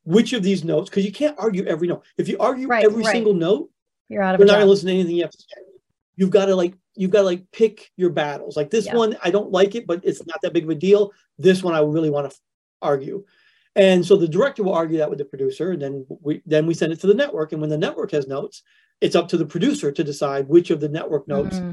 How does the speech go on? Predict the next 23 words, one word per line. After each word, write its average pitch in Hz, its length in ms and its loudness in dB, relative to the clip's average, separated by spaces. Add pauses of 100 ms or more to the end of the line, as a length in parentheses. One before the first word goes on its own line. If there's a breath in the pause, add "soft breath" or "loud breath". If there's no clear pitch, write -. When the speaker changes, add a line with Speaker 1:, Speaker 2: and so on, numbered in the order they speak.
(100)
Speaker 1:
he 175 160 -2
wants 147 380 -2
to 143 320 -4
push - 180 -4
back 139 320 -8
on, 156 140 -20 (400)
if 165 160 0
any. 131 300 -2 (500)
Speaker 2:
Sure. 185 240 -12
Speaker 1:
But 302 240 2
the 302 80 -4
good, 330 240 2 (300)
the 302 80 -12
good 349 180 -6
news 247 280 0
is 175 240 4
it 196 140 -6
doesn't 294 300 -2
happen 220 420 0
as 175 140 -2
often 175 580 -4 (340)
as 160 220 -2 (240)
people 165 600 2